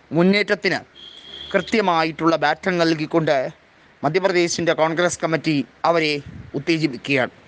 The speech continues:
ഇരുപത്തൊമ്പത് സീറ്റുകളാണ് മധ്യപ്രദേശിലുള്ളതെങ്കിൽ അതിൽ ചിന്ദ്വാര ഒഴിച്ച് ബാക്കി എല്ലാ സീറ്റുകളും ബി ജെ പി തൂത്തുവാരുകയാണ് രണ്ടായിരത്തി പത്തൊമ്പതിലെ നിയമസഭാ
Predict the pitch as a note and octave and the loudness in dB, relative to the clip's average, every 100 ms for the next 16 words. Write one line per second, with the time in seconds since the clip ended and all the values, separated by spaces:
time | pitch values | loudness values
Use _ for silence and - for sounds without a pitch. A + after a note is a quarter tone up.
0 | - - - - - - - D#3+ G#3 G#3 | -20 -20 -20 -20 -20 -20 -2 2 2 2
1 | G3+ G#3 G#3 G#3 F3 F#3 F3 E3 D#3+ E3 | 2 0 2 0 0 0 0 -2 -2 -2
2 | D#3+ E3 E3+ F3+ E3 D#3+ D#3 D#3+ D#3 F3 | 0 0 0 2 2 2 0 0 2 2
3 | D3 - _ _ - - F#3 F3 F3+ F3+ | -2 -4 _ _ -20 -4 0 2 2 2
4 | F3 F3 E3 F3+ E3+ - F#3 F3 F3 - | 2 0 0 0 0 0 0 0 0 -4
5 | E3+ E3+ F3 E3 D#3+ E3 C#3+ D3 E3 D#3+ | -2 0 0 0 0 0 -2 -2 0 2
6 | E3 D#3+ D3+ D3 D3 C#3+ D3 D#3 D#3+ C#3 | 2 2 0 0 0 -2 0 0 -2 -4
7 | D#3+ D3+ E3 D#3+ D#3 D#3 D#3 E3 E3+ | -4 -2 0 2 2 4 2 0 0